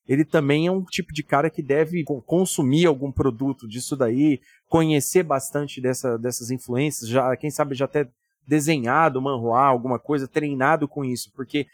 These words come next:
a dinâmica dele no desenho, a forma como ele consegue trazer o desenho pra gente é muito convincente. Então eu acho aí que o Damora é um desses desenhistas dez dez aí que vai ficar por muito tempo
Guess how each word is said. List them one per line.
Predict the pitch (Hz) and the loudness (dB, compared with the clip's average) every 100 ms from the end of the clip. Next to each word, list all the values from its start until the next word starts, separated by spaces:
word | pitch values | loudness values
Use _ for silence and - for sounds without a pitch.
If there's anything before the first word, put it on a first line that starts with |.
| - - | -16 -2
a | 123 | 0
dinâmica | 123 147 151 190 185 160 123 - - | 2 2 4 2 2 2 2 0 -12
dele | 101 127 151 165 | 0 4 6 6
no | 135 165 | 4 4
desenho, | 170 143 117 139 156 123 110 | 4 4 2 2 0 -2 -2
a | 117 | -2
forma | - 147 160 160 | 2 2 4 0
como | 156 147 | -4 -4
ele | |
consegue | - 139 156 | -6 -4 -6
trazer | - 160 139 | -2 0 2
o | 151 | 2
desenho | 147 131 131 | 0 -2 -2
pra | - 117 | -4 -2
gente | 139 160 - | 0 0 -2
é | 151 | -2
muito | 151 156 | 2 2
convincente. | - 165 175 - 110 104 - _ _ _ | 0 -4 -2 -4 -8 -10 -16 _ _ _
Então | 123 - 131 151 | -4 2 4 6
eu | |
acho | 147 151 160 | 4 4 0
aí | 139 | -2
que | - | -2
o | 147 | -4
Damora | 147 123 120 135 156 151 113 | -2 0 0 2 4 4 2
é | 117 | 0
um | 143 | -2
desses | 143 143 - 127 | -4 -6 -8 -6
desenhistas | 143 131 135 143 151 127 | -4 -2 -2 -4 -6 -6
dez | 120 127 156 131 | -4 -2 -2 -4
dez | 123 127 143 123 | -2 0 0 0
aí | 120 | -2
que | 127 143 | -2 -4
vai | 143 | -4
ficar | - | -4
por | 143 156 | -4 -4
muito | 143 165 208 | -4 -6 -10
tempo | - 151 175 196 127 | -6 -2 -2 -2 -8